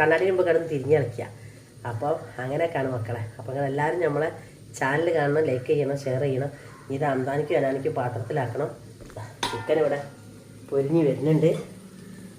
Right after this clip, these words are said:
പത്തിരി ചുട്ട് കഴിഞ്ഞ് പത്തിരിക്കാരൻ ഓഫാക്കിക്കിന്. ഇതാ ഇതൊന്ന് വേവണം. ഇത് വേവിച്ച ചെറിയ ചെറിയ കഷ്ണങ്ങളൊക്കെ ഒന്ന്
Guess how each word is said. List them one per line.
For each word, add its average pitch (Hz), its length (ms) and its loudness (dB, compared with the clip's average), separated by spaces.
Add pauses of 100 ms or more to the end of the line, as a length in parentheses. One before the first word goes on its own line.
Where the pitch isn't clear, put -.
(300)
പത്തിരി 180 360 0
ചുട്ട് 156 220 2
കഴിഞ്ഞ് 147 340 6 (1040)
പത്തിരിക്കാരൻ 160 440 4
ഓഫാക്കിക്കിന്. 135 640 2 (960)
ഇതാ 117 120 -4 (220)
ഇതൊന്ന് 156 260 2 (100)
വേവണം. 135 400 2 (680)
ഇത് 151 140 2
വേവിച്ച 143 380 6 (120)
ചെറിയ 143 200 4
ചെറിയ 156 280 4
കഷ്ണങ്ങളൊക്കെ 147 580 2
ഒന്ന് 143 180 4